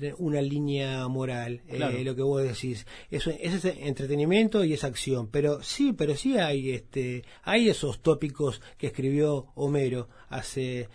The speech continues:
Speaker 1: hace, eh, eh, fue en el siglo octavo antes de Cristo. Eh, todavía se mantienen esos tópicos, obviamente que adornados y con la parafernalia de una película para
Speaker 2: ¿Cuál es
Speaker 1: cine.
Speaker 2: el, cuál te parece que es el éxito de que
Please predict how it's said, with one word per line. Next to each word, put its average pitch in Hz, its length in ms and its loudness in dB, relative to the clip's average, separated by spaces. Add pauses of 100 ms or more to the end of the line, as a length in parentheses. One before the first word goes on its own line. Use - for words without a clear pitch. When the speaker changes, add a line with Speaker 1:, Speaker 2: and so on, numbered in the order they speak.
(120)
Speaker 1:
hace, 135 800 -2
eh, 233 60 -4 (680)
eh, 127 100 0
fue 143 260 4
en 147 60 6
el 139 680 4
siglo 147 720 -2
octavo 151 520 2
antes 135 240 -2
de 123 120 -6
Cristo. 110 520 -12 (480)
Eh, 110 320 -10
todavía 143 360 4
se 175 100 2
mantienen 165 460 4
esos 113 260 -4
tópicos, 113 580 -6
obviamente 127 440 -2
que 196 80 2
adornados 165 500 4
y 147 120 -6
con 123 180 -4
la 120 120 -6
parafernalia 127 640 -2
de 185 40 6
una 135 160 0
película 120 480 -4
para 110 200 -10
Speaker 2:
¿Cuál 311 160 0
es 269 120 8
Speaker 1:
cine. 160 140 6
Speaker 2:
el, 139 100 -2
cuál 226 300 -2
te 233 100 -2
parece 160 420 -2
que 156 100 -6
es - 120 -6
el 127 160 0
éxito 180 600 -2
de 113 260 -8
que 113 420 -8